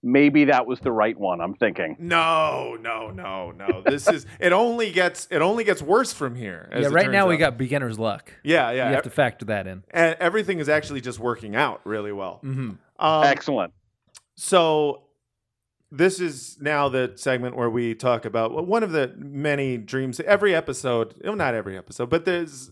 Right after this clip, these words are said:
Speaker 2: a lot of dream sequences. I feel like, uh, the way David Chase did dream sequences in this show, basically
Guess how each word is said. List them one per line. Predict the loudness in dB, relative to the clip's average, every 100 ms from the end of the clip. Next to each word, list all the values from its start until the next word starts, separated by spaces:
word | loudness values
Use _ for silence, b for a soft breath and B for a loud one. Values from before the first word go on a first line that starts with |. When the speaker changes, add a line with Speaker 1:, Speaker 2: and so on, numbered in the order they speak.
| -12
Speaker 2:
a | -6
lot | 0 4 4 6 4 2
of | -4
dream | -6 -6 -6
sequences. | -8 -8 -8 -10 -6
I | -4
feel | 0 0
like, | 2 0 -2 b b b b
uh, | 0 2 2 0 -6 -20 _ _
the | -6 -4
way | -2 2 2 2 2 0 -4 -10 _ _ _
David | 0 2 2 -2 -8
Chase | -8 -4 -2 -4 -6 -16 -20 _ _ _ _ -16 -4
did | -2 -2 -4
dream | -8 -6 -6
sequences | -6 -6 -6 -8 -8 -8 -8 -10 -14 -10
in | -4 -4 -4 -8 -10 -10
this | -4 -4 -6
show, | -6 -2 0 0 -2 -8 _ _ -4
basically | -2 0 -4 -10 -8 -6 -8